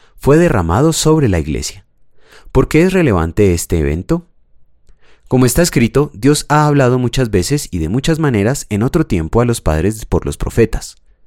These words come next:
Hebreos uno uno. Así, en el pasado, el Señor se reveló en sueños a José, el hijo de Jacob. Génesis treinta y siete, cinco a nueve. También habló a los profetas con visiones y profecías.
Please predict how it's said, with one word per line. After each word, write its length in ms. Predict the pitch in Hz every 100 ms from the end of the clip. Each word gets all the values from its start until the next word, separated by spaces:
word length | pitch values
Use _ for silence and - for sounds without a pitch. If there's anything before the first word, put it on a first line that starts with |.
| _ -
Hebreos 440 | 85 82 120 151
uno 160 | 73 -
uno. 300 | 107 110 - _ - - _ - -
Así, 520 | - - - 95 135 -
en 140 | 98 95
el 100 | 101
pasado, 560 | 87 - 101 117 147 -
el 120 | 117
Señor 300 | 117 110 143
se 120 | 180
reveló 360 | 165 127 90 95
en 80 |
sueños 340 | 92 98 131 143
a 60 |
José, 400 | 95 73 - 76 - _ -
el 160 | 87
hijo 160 | 95 120
de 100 | 117
Jacob. 420 | 101 - 76 - - - _ -
Génesis 420 | 117 143 165 -
treinta 260 | 104 90
y 60 | 76
siete, 420 | - 85 110 151 -
cinco 300 | - 90 69
a 40 |
nueve. 320 | 73 - 117 _ _ _ - - - -
También 300 | 120 120 170
habló 280 | 190 160 165
a 40 |
los 160 | 165 135
profetas 460 | 104 - 90 127
con 100 | -
visiones 420 | 95 80 87 92 101
y 40 |
profecías. 680 | - 85 80 - 82 80 -